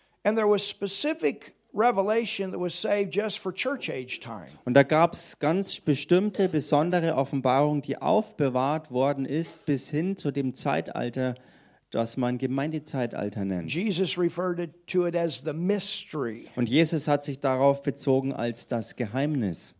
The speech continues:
Speaker 1: And Paul wrote and he said, "It's been hid in all the ages, but now it's revealed unto us."
Speaker 2: Und Paulus hat's aufgeschrieben und hat, äh, dargestellt, dass es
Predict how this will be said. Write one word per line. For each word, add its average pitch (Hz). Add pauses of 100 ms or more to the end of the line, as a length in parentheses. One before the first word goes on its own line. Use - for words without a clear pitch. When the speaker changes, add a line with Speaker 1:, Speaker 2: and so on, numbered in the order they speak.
(140)
Speaker 1:
And 170
Paul 226
wrote 185
and 165
he 185
said, 196
"It's 175
been 175
hid 190
in 135
all 190
the 196
ages, 190
but 143
now 196
it's -
revealed 156
unto 147 (100)
us." 160 (120)
Speaker 2:
Und -
Paulus 165
hat's 160
aufgeschrieben 143
und 131
hat, -
äh, 123
dargestellt, 131
dass 120
es 120